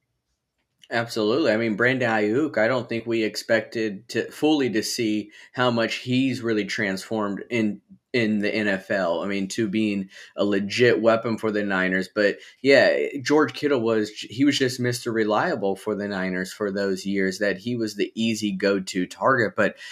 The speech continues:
you know, I'm glad you brought up Travis Kelce in the blocking game because there was a play last week, guys. I don't know if you saw, it was on the goal line where he totally laid out Patrick Queen, threw him to the ground with ease. And it was just like,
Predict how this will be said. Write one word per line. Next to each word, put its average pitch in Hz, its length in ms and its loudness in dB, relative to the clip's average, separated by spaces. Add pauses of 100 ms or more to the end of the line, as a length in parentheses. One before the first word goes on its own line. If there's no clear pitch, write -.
(180)
you 127 60 2
know, 135 80 6
I'm 131 60 4
glad 151 280 6
you 127 80 2
brought 117 300 4
up 113 180 2
Travis 113 400 2
Kelce 104 500 -2
in 90 120 -4
the 85 80 -6
blocking 107 540 -2
game 95 220 -2
because 92 320 -4
there 131 120 0
was 135 160 0
a 101 40 -4
play 104 300 0
last 92 400 0
week, 92 240 -4
guys. 87 260 -2
I 92 40 -2
don't 104 100 0
know 101 60 -2
if 98 100 -6
you 87 80 -10
saw, 92 340 -2
it 85 60 0
was 90 140 -4
on 98 120 0
the 95 100 -6
goal 87 320 -2
line 80 300 -10
where 85 260 0 (520)
he 160 180 0
totally 127 500 2
laid 101 360 2
out 92 260 2
Patrick 98 480 -2
Queen, 90 560 -8 (100)
threw 135 300 2
him 120 80 0
to 120 160 -4
the 104 140 0
ground 92 440 2
with 90 220 -2
ease. 92 380 -2
And 95 120 -2
it 98 60 2
was 98 180 0
just 107 300 0
like, 98 320 2